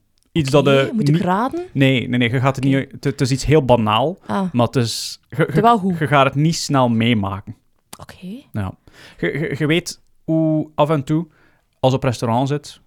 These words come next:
Speaker 1: kan er misschien zo'n keer, allee, af en toe, heel zelden ook, hè,
Speaker 2: Mhm.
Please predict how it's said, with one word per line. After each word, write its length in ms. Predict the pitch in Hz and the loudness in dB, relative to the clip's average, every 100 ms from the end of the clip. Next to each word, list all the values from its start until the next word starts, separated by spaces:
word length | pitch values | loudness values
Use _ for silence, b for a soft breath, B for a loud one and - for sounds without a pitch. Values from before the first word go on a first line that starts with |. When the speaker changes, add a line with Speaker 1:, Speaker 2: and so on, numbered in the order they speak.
| _ | _
Speaker 1:
kan 140 | - 131 | -2 0
er 100 | 123 | 0
misschien 300 | 123 - 131 | -2 -2 -2
zo'n 200 | 120 120 | 0 -2
keer, 320 | 123 113 113 | -4 -4 -4
allee, 120 | 113 98 | -6 -8
af 140 | 104 | -8
en 120 | 95 | -8
toe, 140 | 101 98 | -8 -8
heel 300 | - 123 107 | -2 -2 -2
zelden 500 | 95 98 110 104 98 | -4 -6 -4 -4 -6
ook, 160 | 98 101 | -8 -6
hè, 100 | 123 | -6
Speaker 2:
Mhm. 140 | 180 | -6